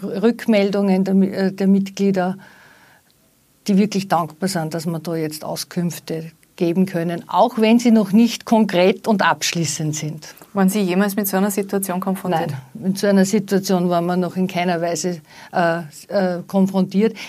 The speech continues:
Speaker 1: Insbesondere, weil ja wir selbst auch betroffen sind. Äh, insbesondere, weil wir auch alle nicht mehr im Büro, sondern Homeoffice sitzen und daher auch eine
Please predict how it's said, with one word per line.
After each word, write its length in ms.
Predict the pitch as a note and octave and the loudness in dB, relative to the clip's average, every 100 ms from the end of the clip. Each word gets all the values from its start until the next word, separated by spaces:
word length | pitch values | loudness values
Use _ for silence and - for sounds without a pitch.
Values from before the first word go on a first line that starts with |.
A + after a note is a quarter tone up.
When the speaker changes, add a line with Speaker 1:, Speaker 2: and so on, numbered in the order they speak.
| - | -2
Speaker 1:
Insbesondere, 760 | A3 G3+ A3 G3 F#3+ F#3+ F#3+ | 0 0 -2 0 2 2 0
weil 160 | F#3 F#3 | 0 2
ja 140 | F3+ F3+ | 2 0
wir 140 | G#3 | 0
selbst 400 | G3 F3 F#3+ - | 0 -2 -4 -6
auch 300 | F3+ F#3+ - | -2 -2 -2
betroffen 640 | - - F#3+ G#3 G3+ A3+ | -4 -2 0 0 0 -2
sind. 360 | G3 A3+ A#3 A3+ - - - - | 0 2 2 0 -8 -18 -20 -6
Äh, 340 | G3+ G3 G3 G3 G3 - | 0 2 4 2 -2 -12
insbesondere, 760 | - G3+ G3 G3 F#3+ F#3+ F#3 F#3 | -6 -6 -4 -2 0 0 0 0
weil 160 | F#3+ F#3+ | 0 0
wir 160 | F3+ | 0
auch 160 | F#3 - | 0 -2
alle 460 | F3+ G3+ G#3 G#3+ G3 - - | -4 -2 -2 -2 -6 -16 -4
nicht 320 | G#3+ G3 - | -4 -4 -4
mehr 120 | G#3+ | -2
im 120 | G#3 | 0
Büro, 300 | G3+ F3+ F#3+ | -2 -2 -2
sondern 560 | G#3 G#3 G3 G3 G3 G3 | -2 -2 0 0 0 0
Homeoffice 680 | G#3 A#3 G#3 A#3 - B3 - | 2 4 4 2 0 -2 0
sitzen 560 | A#3+ A#3+ - A#3 A#3 A3+ - - - - | 0 0 0 0 0 0 -12 -20 -20 -4
und 540 | G#3 G3+ F#3+ G3 - | 0 2 2 0 0
daher 420 | F#3+ F#3+ F#3 F#3+ | 2 2 2 2
auch 200 | F#3+ F3 | -2 -4
eine 540 | G3 F#3 F3+ F3+ E3+ | -2 0 0 -2 -4